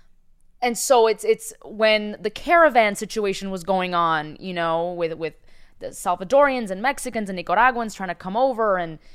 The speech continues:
you know, I, I noticed this, like, severe lack of empathy in my own community. And of course, a lot of it was, like, white Latinos, you know, just being like, well,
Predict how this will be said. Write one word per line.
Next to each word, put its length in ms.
you 120
know, 360
I, 220
I 160
noticed 500
this, 220
like, 160
severe 460
lack 220
of 120
empathy 500
in 60
my 140
own 160
community. 640
And 100
of 100
course, 280
a 40
lot 220
of 60
it 60
was, 140
like, 140
white 220
Latinos, 800
you 100
know, 300
just 240
being 240
like, 480
well, 560